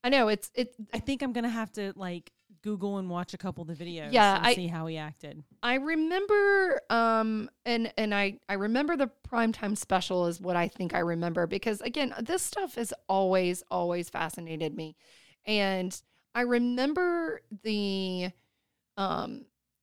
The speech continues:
Speaker 1: you know, they're explaining the nightmares and this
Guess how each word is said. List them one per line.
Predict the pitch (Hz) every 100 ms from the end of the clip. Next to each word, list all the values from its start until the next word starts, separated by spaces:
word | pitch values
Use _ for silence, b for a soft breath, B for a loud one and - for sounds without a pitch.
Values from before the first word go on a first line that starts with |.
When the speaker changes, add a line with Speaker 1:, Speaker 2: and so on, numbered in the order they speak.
| _
Speaker 1:
you | 247
know, | 214
they're | 196 185
explaining | 180 - - - _ _ _ _ _ - 247 240 269 226 180 170 175
the | 175
nightmares | 180 185 247 196 170 180 - -
and | 202 196
this | 196 -